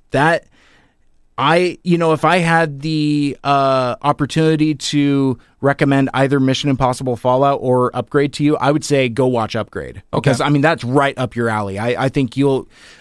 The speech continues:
Speaker 1: in fact, I, I would really like if you, if you find it and end up watching it and you wanna come back and do, like, a show about it or something, 'cause I think there,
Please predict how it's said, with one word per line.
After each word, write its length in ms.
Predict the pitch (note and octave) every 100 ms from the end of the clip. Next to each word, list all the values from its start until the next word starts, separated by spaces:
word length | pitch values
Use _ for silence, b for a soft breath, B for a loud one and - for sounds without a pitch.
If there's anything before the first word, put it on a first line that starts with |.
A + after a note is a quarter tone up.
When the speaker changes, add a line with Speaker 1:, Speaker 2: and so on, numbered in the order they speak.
| -
Speaker 1:
in 220 | F#3+ F3+
fact, 220 | G3+ F3+ -
I, 180 | E3+ B3 -
I 160 | D3 B3+
would 120 | F3
really 240 | D3+ D3+
like 180 | C#3+ C#3
if 180 | C#3+ B2
you, 220 | E3 F3+
if 200 | - D3 D3+
you 120 | E3
find 460 | - - C#3 F#3
it 200 | A3+ C4 - C#3
and 160 | D3+
end 140 | D3+ D3+
up 160 | A2+
watching 400 | G#2+ C3+ D3 F#3
it 160 | G#3 -
and 140 | C#3+ D3
you 80 |
wanna 200 | D3+ C#3+
come 180 | C3 D3+
back 200 | D3 C#3+
and 120 | C#3 B2
do, 160 | D3+
like, 240 | D3 B2+ A#2+
a 80 |
show 320 | G#2+ C#3+ D3 B2+
about 300 | G#2 G2+ G2
it 120 | F#2+
or 80 | G2
something, 340 | - G#2 G2+
'cause 180 | - G#2
I 100 | G#2
think 240 | C3 B2+
there, 280 | B2+ A2+ A2